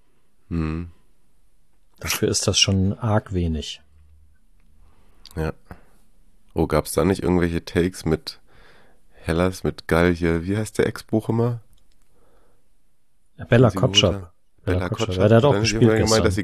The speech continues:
Speaker 1: gar ni-, gar nichts mit dem Abstieg zu tun haben werden?
Speaker 2: Ja, vielleicht war das auch der Prinz.
Speaker 1: <laughs> Ich glaub nämlich schon. Ich glaub nämlich schon. Äh, und lustig ist auch im Übrigen, dass Cremonese es zum dritten Mal in Folge verloren hat und immer noch im gesicherten Mittelfeld steht.
Speaker 2: Das stimmt.
Speaker 1: Die haben,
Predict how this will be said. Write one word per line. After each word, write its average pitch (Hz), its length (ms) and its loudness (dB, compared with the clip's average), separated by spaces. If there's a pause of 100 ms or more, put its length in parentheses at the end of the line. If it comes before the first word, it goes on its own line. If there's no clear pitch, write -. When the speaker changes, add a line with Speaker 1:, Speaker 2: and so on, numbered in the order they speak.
Speaker 1:
gar 113 200 2
ni-, 127 120 -2
gar - 260 -4
nichts 131 180 -6
mit 113 80 -2
dem 107 40 -2
Abstieg 107 300 -6
zu - 80 -8
tun 113 220 -4
haben 110 140 0
werden? 120 220 -4 (1400)
Speaker 2:
Ja, 90 220 2
vielleicht - 320 -2
war 117 80 4
das 113 160 2
auch 147 160 -6
der - 140 -2
Prinz. - 560 -4 (260)
Speaker 1:
<laughs> - 80 -4 (380)
Ich 269 180 4
glaub 170 260 -2
nämlich 175 300 0
schon. 247 360 0 (320)
Ich 190 160 -2
glaub 180 300 -2
nämlich 165 280 -4
schon. 139 380 -6 (920)
Äh, 92 260 2
und 104 260 2
lustig 135 300 2
ist 127 100 -2
auch 120 140 4
im 101 100 2
Übrigen, 110 300 0
dass 104 180 2
Cremonese 110 640 4
es 110 140 0
zum 104 100 -2
dritten 135 260 -2
Mal 98 120 4
in 95 60 0
Folge 110 300 4
verloren 107 420 4
hat 101 100 2
und 78 80 0
immer 95 160 2
noch 98 200 0
im 92 220 -6
gesicherten 92 460 -2
Mittelfeld 107 440 2
steht. - 420 -2
Speaker 2:
Das - 100 -2
stimmt. - 420 -2
Speaker 1:
Die 90 80 2
haben, 92 180 0